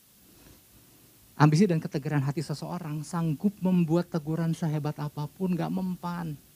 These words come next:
Bahkan kasih respon yang buruk.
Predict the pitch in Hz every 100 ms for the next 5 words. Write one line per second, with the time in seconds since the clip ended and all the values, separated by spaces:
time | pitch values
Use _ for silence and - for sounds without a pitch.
0 | _ _ - - - - - - _ _
1 | _ _ _ _ _ _ _ - _ -
2 | - 165 196 160 147 170 147 - 190 160
3 | 160 165 - _ _ _ - _ _ _
4 | _ _ _ - _ _ - 220 208 151